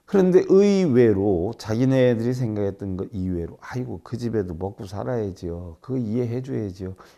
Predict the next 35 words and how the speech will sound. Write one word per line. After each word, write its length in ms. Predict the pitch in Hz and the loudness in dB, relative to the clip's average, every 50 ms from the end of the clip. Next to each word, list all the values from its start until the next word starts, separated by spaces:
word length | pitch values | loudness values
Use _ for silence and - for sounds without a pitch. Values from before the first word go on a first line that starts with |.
| _ _ | _ _
우리 160 | 107 104 110 | -10 -8 -2
다 140 | 113 113 107 | -2 -2 -2
서로 220 | 98 104 98 98 | -2 -4 -4 -4
힘들게 360 | 101 101 113 123 120 107 101 98 | -4 -4 -4 -4 -4 -4 -4 -4
사는데." 380 | 92 98 92 87 87 87 - _ _ _ _ _ _ | -6 -6 -8 -8 -8 -10 -12 _ _ _ _ _ _
또 100 | 220 208 | -2 0
이런 260 | 202 196 170 175 165 | 2 2 2 2 2
사람도 360 | 156 156 139 127 120 117 120 113 | 0 0 0 0 -2 -2 -4 -6
많았어요. 960 | 101 82 80 87 80 - _ _ _ _ _ - 90 85 - - 80 - - 73 _ | -6 -6 -6 -8 -10 -12 _ _ _ _ _ -10 -8 -8 -8 -10 -12 -12 -14 -16 _
그러다 280 | - 131 143 131 131 120 | -10 -6 0 2 2 2
보니까 500 | 113 113 101 92 82 - 110 113 113 - - - - - - - _ _ _ _ - | 2 0 -2 -2 -2 0 0 0 0 -4 -12 -20 -20 -20 -20 -20 _ _ _ _ -4
자기 280 | - 120 127 147 160 | 2 2 4 4 4
생각대로 600 | 147 151 151 139 131 127 117 127 127 127 127 131 | 4 2 2 2 2 0 0 0 0 0 0 -2
그 120 | 127 - 110 | -4 -6 -4
사람들을 500 | 113 113 110 110 107 104 101 101 110 110 | -2 0 0 0 0 -2 -4 -4 -4 -4
뭐 140 | 107 98 95 | -4 -6 -6
내쫓거나 680 | 90 90 92 92 - - 98 - - 92 90 95 110 110 | -4 -4 -4 -4 -4 -8 -10 -8 -8 -8 -6 -4 -4 -4
못하게 420 | 92 85 90 - - 104 95 95 | -4 -6 -8 -8 -8 -8 -6 -4
할 120 | 90 87 85 | -4 -6 -6
수 140 | - - | -8 -8
있는 140 | 87 87 85 | -8 -6 -6
역량은 400 | 82 82 85 82 82 87 92 107 - | -8 -8 -10 -10 -12 -12 -14 -16 -16
힘이 300 | - - 165 170 139 113 | -14 -12 -10 -10 -10 -12
들었어요. 380 | 107 - - 90 - - - _ _ _ _ - - - - - - _ _ _ | -12 -16 -18 -20 -20 -20 -20 _ _ _ _ -20 -20 -20 -20 -20 -20 _ _ _
"아, 80 | 175 | -12
도대체 420 | - - 160 156 165 143 - 139 104 | -8 -6 -2 -2 0 0 0 0 -2
뭐를 500 | 87 92 104 123 151 185 185 190 180 160 | -2 -2 0 4 4 4 6 4 2 0
하는데 520 | 143 156 147 139 127 117 101 95 90 87 | 0 -2 -2 -2 -2 -2 -2 -4 -4 -4
저렇게 400 | 87 - 92 98 101 95 - 85 | -6 -8 -8 -10 -8 -8 -10 -10
밤새도록 840 | 78 - - - - 127 131 127 127 110 101 98 92 90 85 87 - _ - - _ _ | -10 -12 -14 -10 -8 -6 -6 -6 -6 -8 -8 -8 -8 -10 -10 -12 -16 _ -20 -20 _ _
기계를 500 | - - 101 98 98 92 92 90 82 - | -20 -14 -8 -6 -6 -6 -6 -8 -10 -10
돌리고 360 | - 92 95 92 90 87 90 | -8 -8 -6 -6 -6 -8 -10
시끄러워서 600 | 82 - - - - - 170 160 143 127 120 107 | -14 -16 -16 -14 -14 -10 -8 -8 -6 -6 -6 -6
못 140 | 95 98 95 | -6 -6 -6
살겠다고. 680 | 92 98 90 90 87 82 - - 87 85 80 80 - | -6 -6 -4 -4 -4 -6 -6 -8 -8 -8 -8 -10 -16